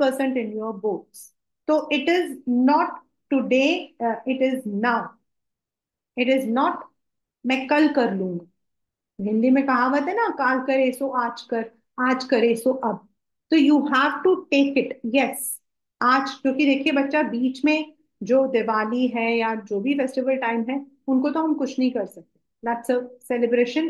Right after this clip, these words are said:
and that should be there। Celebrations, festivity, festival mood,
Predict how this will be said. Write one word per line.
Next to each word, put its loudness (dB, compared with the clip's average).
and -2
that -2
should -2
be 4
there। -2
Celebrations, -2
festivity, -6
festival -2
mood, 4